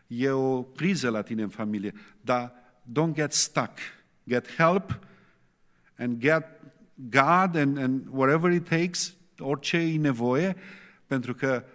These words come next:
problema nu e ce se întâmplă acum, că vai de mine se sfârșește lumea, nu. Problema este că acolo trebuie să ajungi.” Și Domnul îți spune reperul, „Uite, acolo trebuie să ajungi.”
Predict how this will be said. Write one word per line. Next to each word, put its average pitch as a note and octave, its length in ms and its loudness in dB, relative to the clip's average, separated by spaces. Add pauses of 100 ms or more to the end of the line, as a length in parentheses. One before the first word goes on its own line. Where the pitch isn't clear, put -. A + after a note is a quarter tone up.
problema C3 440 -2
nu F#3+ 160 -2
e B2 540 0
ce - 120 -8
se - 120 -4
întâmplă B2 380 -4
acum, A2 560 -4
că G#2+ 100 -10
vai B2+ 220 -4
de B2 120 -2
mine B2 220 -2
se - 140 -8
sfârșește A2+ 500 -8
lumea, G#2 260 -2
nu. B2+ 240 -2 (200)
Problema C3 360 -4
este C3+ 240 -4
că A#2 280 -8
acolo C#3 280 -6
trebuie A#2+ 220 -8
să - 100 -10
ajungi.” G2 420 -10 (960)
Și - 120 -16
Domnul D#3+ 240 0
îți D3 100 -4
spune C#3 280 -2
reperul, A#2 380 -2
„Uite, B2 200 -4
acolo B2+ 240 -6
trebuie A2 200 -6
să - 100 -10
ajungi.” G2 440 -12